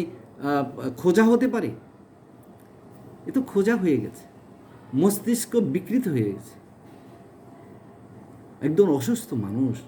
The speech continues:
অর্থাৎ সুস্থ চিন্তা মা-, মানসিকতার মানুষ নন তিনি।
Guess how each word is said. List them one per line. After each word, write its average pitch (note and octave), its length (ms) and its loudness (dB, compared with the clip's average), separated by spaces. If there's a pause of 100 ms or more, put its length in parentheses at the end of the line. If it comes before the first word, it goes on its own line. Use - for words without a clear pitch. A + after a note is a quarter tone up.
(720)
অর্থাৎ F#3+ 200 2
সুস্থ C4 360 2 (260)
চিন্তা A#3+ 400 2
মা-, F#3+ 280 -4 (120)
মানসিকতার F3+ 600 0
মানুষ E3 180 0 (100)
নন E3+ 180 0 (100)
তিনি। B2 180 0